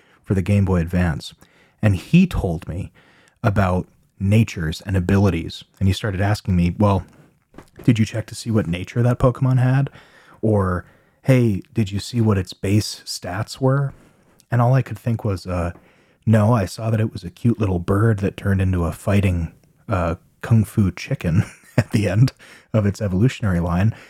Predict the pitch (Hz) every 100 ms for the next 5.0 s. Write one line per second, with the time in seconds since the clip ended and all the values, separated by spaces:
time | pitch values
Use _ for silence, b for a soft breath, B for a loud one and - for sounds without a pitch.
0 | B B - 117 143 120 113 175 - 90
1 | 101 127 139 - 92 - - 98 85 -
2 | 85 87 113 b b b b b b b
3 | 131 120 _ _ 120 135 156 160 143 131
4 | 123 131 110 104 110 - - 104 95 92